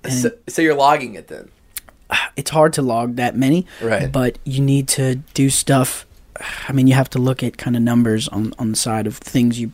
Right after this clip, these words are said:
Speaker 1: produce, right? So, I mean, like, this podcast. Hopefully people can listen to this and just, you know, "Ha ha, I never thought about it like that." Boom, like, I got you. Like,
Speaker 2: Yeah,
Speaker 1: that's
Speaker 2: yeah.
Speaker 1: one. So, you know, depending on podcast downloads, or you write a little snarky Facebook post, and people can literally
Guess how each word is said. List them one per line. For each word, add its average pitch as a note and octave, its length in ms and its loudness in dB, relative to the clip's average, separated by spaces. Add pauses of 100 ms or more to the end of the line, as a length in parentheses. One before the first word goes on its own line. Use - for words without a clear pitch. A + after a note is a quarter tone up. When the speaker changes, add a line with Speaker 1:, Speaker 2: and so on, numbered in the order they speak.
Speaker 1:
produce, D3+ 480 4
right? B2+ 240 0
So, A2+ 240 -4 (400)
I C3 40 2
mean, C#3+ 160 6
like, C#3 160 0
this D3+ 120 0
podcast. - 500 -2
Hopefully C#3 420 2
people C3+ 360 0
can B2+ 120 0
listen B2+ 260 0
to C3 80 0
this B2+ 220 0
and B2 120 -2
just, B2 200 -8 (160)
you C#4 100 8
know, B3 100 6
"Ha A3 200 2
ha, G#3+ 200 4
I F3+ 60 2
never F3 200 0
thought C#3+ 200 -4
about C3 180 -2
it - 20 -4
like A#2+ 200 -8
that." A2 200 -6 (120)
Boom, E3 220 6
like, A#2+ 160 -6
I A2+ 80 -6
got - 300 -14
you. - 140 -20
Like, - 100 -20
Speaker 2:
Yeah, C#3+ 160 0
Speaker 1:
that's C3 100 0
Speaker 2:
yeah. D#3+ 80 4
Speaker 1:
one. C#3+ 140 2 (340)
So, - 260 4
you D#3 120 2
know, C#3+ 100 0
depending C3+ 340 -4
on C#3 140 -2
podcast C3 580 0
downloads, A2 640 -2
or G2+ 140 -4 (300)
you C3+ 100 2
write C3+ 160 4
a C3 40 2
little C#3 180 2
snarky B2+ 540 2
Facebook - 500 -4
post, A#2+ 340 -2
and A2+ 100 -6
people D3 220 4
can C#3 160 2
literally C#3 420 4